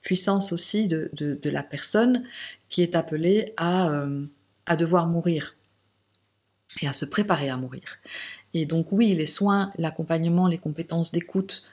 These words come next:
de bienveillance, euh, à ce moment-là, sont sensiblement les mêmes. Et, euh, euh, à travers mon pa-, mon travail que je fais aujourd'hui dans, dans la S B L, au sein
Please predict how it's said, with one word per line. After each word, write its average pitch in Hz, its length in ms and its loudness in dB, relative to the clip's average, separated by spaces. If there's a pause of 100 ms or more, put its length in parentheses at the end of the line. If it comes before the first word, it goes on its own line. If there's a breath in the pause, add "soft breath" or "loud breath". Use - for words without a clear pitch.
(140 loud breath)
de 165 100 2
bienveillance, 190 840 4 (440 loud breath)
euh, 147 520 2 (720 loud breath)
à 180 100 4
ce - 200 2
moment-là, 185 680 4
sont 202 500 4
sensiblement 160 580 0
les 151 120 0
mêmes. 190 460 4 (260)
Et, 156 260 0
euh, 147 440 0 (880 loud breath)
euh, 143 640 -2 (300)
à 175 120 2
travers 185 260 2
mon 190 120 6
pa-, 175 260 2
mon 156 600 0
travail 196 300 4
que 196 100 2
je 170 100 0
fais 190 160 2
aujourd'hui 170 360 4
dans, 151 240 0
dans 147 120 -2
la 147 100 4
S 151 160 0
B 170 60 4
L, 175 120 4
au 151 60 0
sein 156 340 -2